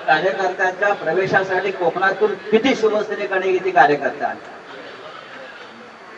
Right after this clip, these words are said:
सगळं जागेवर आहे, फक्त हवा आहे बाहेर.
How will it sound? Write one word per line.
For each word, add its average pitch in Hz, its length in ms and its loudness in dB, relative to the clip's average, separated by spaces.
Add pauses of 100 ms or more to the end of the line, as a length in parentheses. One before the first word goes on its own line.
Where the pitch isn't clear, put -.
(520)
सगळं 226 240 8
जागेवर 277 440 6
आहे, 240 180 8 (920)
फक्त 226 240 6
हवा 254 300 8
आहे 262 180 6
बाहेर. 190 280 6